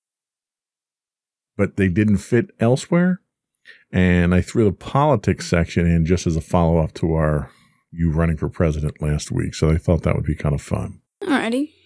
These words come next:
Speaker 1: So we have twenty questions in this first segment. Ready to go?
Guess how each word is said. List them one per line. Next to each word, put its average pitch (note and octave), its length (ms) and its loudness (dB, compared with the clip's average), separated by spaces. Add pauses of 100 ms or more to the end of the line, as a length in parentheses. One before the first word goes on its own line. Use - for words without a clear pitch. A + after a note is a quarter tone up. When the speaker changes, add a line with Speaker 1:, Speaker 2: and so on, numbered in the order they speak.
(360)
Speaker 1:
So D#3 160 0
we E3 60 4
have C#3+ 120 0
twenty A#3 240 0
questions G#2 540 2
in F2 80 4
this D#2+ 160 0
first E2 320 -2
segment. C3+ 400 2
Ready C3 200 2
to C3 60 2
go? F#3+ 340 2